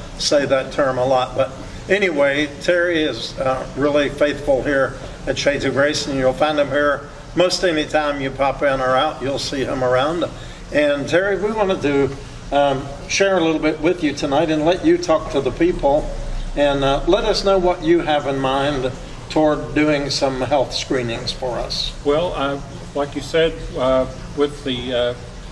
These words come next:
Speaker 2: uh, Faith Community Nurse, uh, program, what we do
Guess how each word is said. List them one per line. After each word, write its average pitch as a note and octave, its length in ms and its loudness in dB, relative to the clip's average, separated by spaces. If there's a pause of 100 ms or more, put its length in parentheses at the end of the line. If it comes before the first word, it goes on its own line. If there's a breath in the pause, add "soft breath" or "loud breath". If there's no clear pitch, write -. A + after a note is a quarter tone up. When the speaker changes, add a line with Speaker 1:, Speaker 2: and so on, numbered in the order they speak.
(520)
Speaker 2:
uh, B2+ 180 0
Faith D3+ 380 0
Community C#3+ 520 0
Nurse, C#3+ 520 -2 (220)
uh, B2+ 200 0 (120)
program, B2+ 460 -2
what C3+ 180 -4
we C3 220 -6
do D3 500 -2